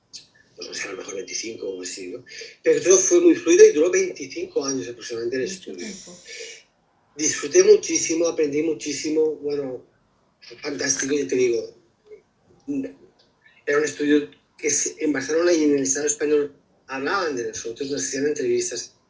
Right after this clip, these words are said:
Speaker 1: era como, "¿Qué van a hacer? ¿Qué va a hacer Carlos, no? ¿Qué van a hacer en el estudio, no?". Y siempre había ese punto de, "Vamos a intentar superarnos
Speaker 2: Mm.
Speaker 1: o hacer algo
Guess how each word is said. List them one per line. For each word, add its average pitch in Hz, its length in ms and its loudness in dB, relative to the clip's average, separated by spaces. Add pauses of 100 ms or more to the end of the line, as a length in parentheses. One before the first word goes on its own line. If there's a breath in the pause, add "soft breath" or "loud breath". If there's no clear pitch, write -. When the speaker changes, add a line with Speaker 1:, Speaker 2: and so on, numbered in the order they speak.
Speaker 1:
era 165 180 -4
como, 165 440 2 (560 loud breath)
"¿Qué 175 140 0
van 175 120 6
a - 80 6
hacer? - 240 0
¿Qué 156 100 0
va 151 80 0
a - 20 -2
hacer - 220 -8
Carlos, - 380 -12
no? 143 120 -4
¿Qué 165 120 0
van 160 160 2
a 143 40 0
hacer - 260 -6
en 101 80 -12
el 95 60 -10
estudio, 98 460 -10
no?". 139 200 -10
Y - 40 -10
siempre 156 420 -2 (880 soft breath)
había 135 160 0
ese 139 180 2
punto 117 500 -4 (580 loud breath)
de, 135 420 2
"Vamos 165 260 -4
a 180 80 2
intentar 147 340 -2
superarnos 131 920 -4 (360)
Speaker 2:
Mm. 208 200 -14
Speaker 1:
o 135 120 -4
hacer 147 300 0
algo 151 560 0